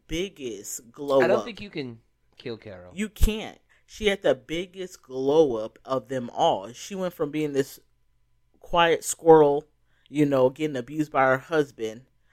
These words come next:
Speaker 1: to this badass woman.
Speaker 2: Yeah, she's kind of the
Speaker 1: Like,
Speaker 2: epitome
Speaker 1: no.
Speaker 2: of, like, a woman's growth.
Speaker 1: And I love Carl.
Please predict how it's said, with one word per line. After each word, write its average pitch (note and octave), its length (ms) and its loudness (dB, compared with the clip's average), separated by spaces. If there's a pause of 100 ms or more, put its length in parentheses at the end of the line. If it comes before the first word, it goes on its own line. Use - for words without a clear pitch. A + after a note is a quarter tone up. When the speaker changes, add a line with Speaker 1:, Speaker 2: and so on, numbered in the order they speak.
(220)
Speaker 1:
to D3+ 200 0
this C3+ 260 -2
badass C#3 800 -12
woman. A#2 420 -10 (100)
Speaker 2:
Yeah, C#3 180 -4
she's F3+ 240 -8
kind E3 200 -2
of D#3 120 -8
the D3 160 -6
Speaker 1:
Like, B2+ 100 -10
Speaker 2:
epitome C3+ 360 -6
Speaker 1:
no. A2+ 60 -8
Speaker 2:
of, G#2+ 100 -14
like, G#2+ 180 -14
a G#2 80 -14
woman's G2+ 440 -14
growth. F#2+ 380 -18 (540)
Speaker 1:
And C#3 280 -4
I F3 120 -2
love G3 240 2
Carl. C#4+ 560 6